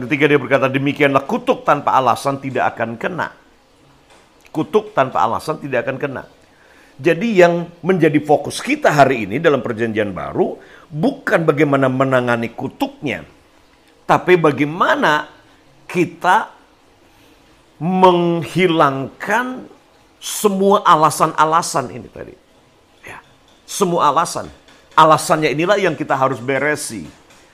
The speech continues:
Saya sering katakan, eh, di mana ada gula, di situ ada semut. Nah, percuma kalau kita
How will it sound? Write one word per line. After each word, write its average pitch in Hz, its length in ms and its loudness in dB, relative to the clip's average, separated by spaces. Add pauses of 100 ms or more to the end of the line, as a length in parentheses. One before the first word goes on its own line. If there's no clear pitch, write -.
(140)
Saya 113 240 -2
sering 135 240 -2
katakan, 127 560 0 (480)
eh, 127 340 4 (920)
di 147 160 2
mana 139 320 2
ada 131 80 4
gula, 135 400 2
di 139 80 -2
situ 139 240 -8
ada 135 160 0
semut. 127 400 -6 (1300)
Nah, 131 120 -2
percuma 180 600 2
kalau 143 240 -2
kita 147 400 0